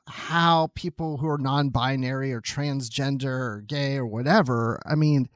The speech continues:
they're treated, you know, normally. You don't have the prejudices and people against that. I mean, it's just great to see the future of that. And I think if anything, for us as Star Trek fans,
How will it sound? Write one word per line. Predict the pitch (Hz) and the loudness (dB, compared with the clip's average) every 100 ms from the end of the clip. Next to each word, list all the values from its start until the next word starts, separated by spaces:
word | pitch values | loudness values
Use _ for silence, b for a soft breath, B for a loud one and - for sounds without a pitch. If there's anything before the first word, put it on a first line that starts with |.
| _ _ _ _ _ _ | _ _ _ _ _ _
they're | 139 160 | 0 0
treated, | - - 202 190 180 160 127 139 _ _ _ _ - - _ - | 0 0 2 6 4 4 -4 -20 _ _ _ _ -20 -20 _ -10
you | 185 185 | -2 2
know, | 147 | 6
normally. | 156 175 262 156 82 92 | 6 8 6 4 -2 -6
You | 127 147 123 156 | -6 -6 -6 -4
don't | 202 - - b b | -4 -8 -20 b b
have | 190 170 | -4 -2
the | 185 | -2
prejudices | - 190 180 175 165 - 151 147 127 | 2 4 4 4 4 2 0 0 0
and | 135 127 b b - | 0 -2 b b -6
people | 165 160 160 | -4 0 0
against | 143 151 175 | 0 0 0
that. | 180 135 | 2 2
I | |
mean, | 147 151 | 2 0
it's | 127 - | -2 -2
just | 185 - | -2 0
great | 147 180 - | 0 0 2
to | |
see | 156 - 147 | 2 2 0
the | 131 127 | -2 -4
future | - 170 - 160 | -2 -2 0 0
of | 123 123 | 0 -2
that. | 104 107 110 113 b b b b _ - | -6 -6 -6 -6 b b b b _ 0
And | 175 | 4
I | 180 | 4
think | 190 202 | 4 2
if | 180 - - | 0 -4 0
anything, | 240 294 214 143 101 76 - _ | 4 4 2 -2 -6 -8 -14 _
for | 185 - | -2 2
us | 208 - | 4 4
as | 170 | 2
Star | - 143 | 0 0
Trek | 156 214 - | -2 -6 -4
fans, | 220 220 - | -4 -2 -6